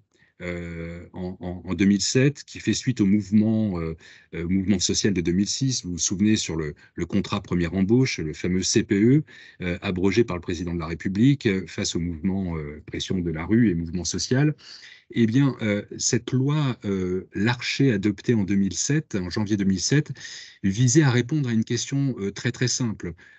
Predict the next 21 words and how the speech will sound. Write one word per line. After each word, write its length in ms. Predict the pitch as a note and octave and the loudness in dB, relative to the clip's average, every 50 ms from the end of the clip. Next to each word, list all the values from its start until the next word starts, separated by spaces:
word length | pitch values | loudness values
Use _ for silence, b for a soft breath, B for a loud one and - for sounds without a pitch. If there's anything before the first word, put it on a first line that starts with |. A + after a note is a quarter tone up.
| b - | b -10
Euh, 460 | - G#2 G2 F#2+ F#2+ F#2+ F#2 F#2 F#2 F2+ - _ - - _ _ _ _ _ - - - | -4 -2 -2 0 0 -2 -4 -6 -8 -10 -16 _ -20 -20 _ _ _ _ _ -18 -16 -10
quid 280 | - - E3 G3 F3+ D3 | 0 4 6 6 6 6
de 120 | B2+ C3+ | 6 6
la 100 | B2 A#2+ | 6 6
reconnaissance 920 | A2 B2 A#2+ - C3 B2+ B2 A#2 A2 - D3 D3+ E3+ F#3+ F3 - - - A2 G2+ G#2 _ _ _ _ _ _ - | 4 2 2 4 4 2 2 2 -2 -4 -6 -6 -6 -6 -6 -8 -8 -10 -10 -10 -10 _ _ _ _ _ _ -4
de 140 | G2+ A#2+ | 2 2
la 180 | A#2+ A#2+ A#2+ A#2+ | 4 4 4 2
légitimité 800 | A#2 A#2+ D#3+ F#3 E3 D3 D3+ C3 - - C#3+ C#3+ B2+ - D#3+ D3+ | 2 2 2 2 2 -2 -4 -6 -4 -4 -4 -2 0 0 0 0
des 80 | B2+ | 0
réformes ? 400 | A#2+ C3+ B2 - C3+ G#2 E2+ D#2+ - | -2 -4 -4 -4 -6 -8 -8 -8 -12
Alors, 140 | - - E2 | -14 -14 -12
vous 60 | F2 | -8
voyez 220 | F#2+ G2+ G2+ A#2 | -4 -2 0 0
que 100 | A2+ - | 0 0
l'actualité 500 | F#2 F2+ E2+ - - F#2+ F2+ F#2 - - | -4 -4 -4 -4 -4 -4 -2 -4 -4 -4
récente 360 | G2+ F#2 F#2 - A2 G#2+ - F#2+ | -6 -4 -6 -8 -8 -8 -8 -8
en 40 | |
France, 380 | F2 - - G#2+ G2+ G2+ - - | -10 -10 -8 -10 -8 -8 -6 -6
euh, 140 | F2+ D#2 C#2+ b b b b b b | -6 -8 -8 b b b b b b
peut 120 | - - F#2 | -6 -2 0
nous 280 | F#2 F2+ F2 E2 E2+ | 0 0 0 -2 -4